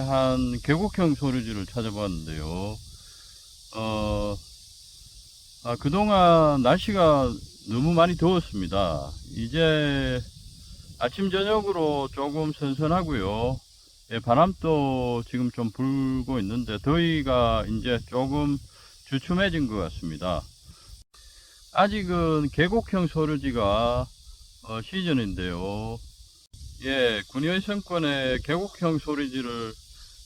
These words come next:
답사를 해보고, 예, 그 중에 한 곳을 찾아, 예, 하루 이틀 후에 낚시를 해볼 예정입니다.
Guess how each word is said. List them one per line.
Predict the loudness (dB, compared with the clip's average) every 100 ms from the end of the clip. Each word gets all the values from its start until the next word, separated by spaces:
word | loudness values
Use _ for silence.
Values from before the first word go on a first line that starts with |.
| -6
답사를 | -4 0 0 0 -6
해보고, | -8 -8 -4 -4 -4 -4 -6 -14 -20 -20 -20 -20 -20 -18 -10
예, | -8 -6
그 | -6
중에 | -4 -2 2 2 2 -2
한 | -2 -4
곳을 | -4 -6 -6 -4 -6 -8 -10 -10
찾아, | -8 -2 0 0 -2 -12 -20 -20 -20 -20 -20 -12
예, | -10
하루 | 0 0 0
이틀 | -2 -2 -2
후에 | 0 2 2 2 0
낚시를 | -2 -2 -4 -4 -4
해볼 | -6 -6 -4
예정입니다. | -4 -4 -4 -6 -8 -8